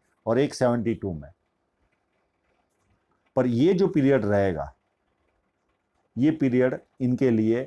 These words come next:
थर्टी एट से फ़ोर्टी फ़ोर तक का समय इनके जीवन में थोड़ा सा तकलीफदायक जरूर रहेगा। और उसके बाद थोड़ी सी राहु रेखा है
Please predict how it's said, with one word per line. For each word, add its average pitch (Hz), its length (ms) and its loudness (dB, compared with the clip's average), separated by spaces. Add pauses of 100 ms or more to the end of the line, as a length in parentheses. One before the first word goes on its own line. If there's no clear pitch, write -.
(320)
थर्टी 123 260 0
एट 131 180 2
से 135 160 -4
फ़ोर्टी 139 380 -2
फ़ोर 123 320 -2 (180)
तक 123 180 -2
का 117 140 0
समय 98 400 -4 (1200)
इनके 131 280 -2
जीवन 120 300 -2
में 127 160 -2
थोड़ा 151 480 2
सा 135 200 0
तकलीफदायक 104 680 -4 (520)
जरूर 127 400 2
रहेगा। 87 460 -6 (1700)
और 123 100 2
उसके 135 220 0
बाद 131 260 0 (960)
थोड़ी 135 240 2
सी 131 140 0
राहु 120 220 4
रेखा 117 280 2
है 110 260 4